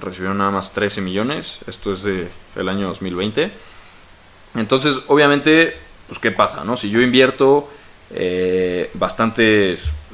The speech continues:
bastante dinero y, y lo hago de manera, pues, bien direccionada y organizada en el equipo,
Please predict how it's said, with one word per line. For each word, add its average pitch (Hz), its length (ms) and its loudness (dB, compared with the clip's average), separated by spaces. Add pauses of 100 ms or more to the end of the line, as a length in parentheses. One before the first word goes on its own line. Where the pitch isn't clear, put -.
(120)
bastante 107 460 -2
dinero 110 380 2
y, 92 80 0
y 87 500 -8
lo 104 140 4
hago 110 160 4
de 104 60 2
manera, 98 680 0 (760)
pues, 90 280 -6
bien 107 180 2
direccionada 101 640 2
y 92 160 -2
organizada 95 560 0
en 101 80 0
el 90 80 -4
equipo, 113 440 -2